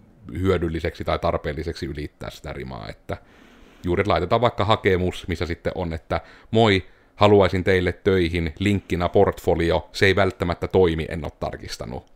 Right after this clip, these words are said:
Ja sitten ollaan, että no, että jos sä haet ihan töihin töihin, ja et malta edes itse katsoa, että toimiko sun portfoliosivu, niin tuntuu, että ei motivaatio ole välttämättä kovin korkealla.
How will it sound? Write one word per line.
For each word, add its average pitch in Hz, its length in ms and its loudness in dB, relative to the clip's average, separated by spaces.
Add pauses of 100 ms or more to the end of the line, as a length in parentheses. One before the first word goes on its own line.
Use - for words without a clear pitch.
(140)
Ja 82 60 -6
sitten - 140 -12
ollaan, 90 160 -2
että 95 140 -2
no, 85 220 0 (340)
että 87 140 -2
jos 82 80 -4
sä 82 120 0
haet 85 180 2
ihan 85 160 -6
töihin 98 360 2
töihin, 90 260 2
ja 85 60 2
et 85 100 -2
malta 85 240 2
edes 95 260 -2
itse 85 220 -4
katsoa, - 380 -4
että - 100 -4
toimiko 85 320 0
sun 85 120 -2
portfoliosivu, 82 960 -2 (240)
niin 73 260 -8 (160)
tuntuu, 82 280 -6
että - 120 -4
ei 87 40 -2
motivaatio 82 560 -2
ole 73 100 -6
välttämättä - 440 -10
kovin 55 240 -12
korkealla. - 580 -12